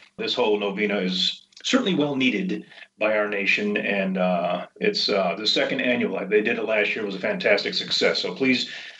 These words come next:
uh, learn more about that. Again, novena for our nation dot com. Um, as always, I like to begin our program, uh, with a consecration to our Blessed Mother, and it's particularly relevant for today's,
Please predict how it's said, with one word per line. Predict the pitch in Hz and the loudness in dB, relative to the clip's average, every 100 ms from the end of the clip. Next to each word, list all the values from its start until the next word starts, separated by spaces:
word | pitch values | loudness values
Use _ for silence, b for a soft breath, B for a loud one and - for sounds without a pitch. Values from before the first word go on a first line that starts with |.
| - | -4
uh, | 101 95 | 0 2
learn | 120 120 | 0 -2
more | 113 | 0
about | 104 98 98 | 2 2 2
that. | 90 | 0
Again, | 90 101 98 | 0 -2 0
novena | 95 120 | 0 0
for | 120 123 104 | 0 2 2
our | 104 | 2
nation | 101 101 101 | 0 0 0
dot | 95 92 - | 0 0 0
com. | 117 101 92 92 B B B _ _ - - - 113 | 0 0 0 -6 B B B _ _ -8 -8 -6 -2
Um, | 98 87 87 - | 0 0 -2 0
as | 123 110 | 0 0
always, | 110 120 123 131 127 | 0 0 0 0 0
I | - 117 | 0 0
like | 120 117 | 0 -4
to | 120 | -4
begin | 113 120 120 | -2 0 0
our | 104 104 | 0 0
program, | - 117 117 113 117 120 120 B B _ | 2 0 2 0 0 0 -4 B B _
uh, | 98 143 | 0 2
with | - | 0
a | |
consecration | - 147 - - 139 127 131 | 0 0 0 2 2 4 0
to | 120 117 | -2 0
our | 107 104 | 0 2
Blessed | 120 110 104 | 2 2 0
Mother, | 113 123 | 0 2
and | 117 | 0
it's | 123 | -2
particularly | 185 202 190 113 101 101 | 2 2 2 0 -2 2
relevant | 104 101 - | 2 2 -2
for | - 107 101 | 2 4 4
today's, | - 104 101 | 2 0 0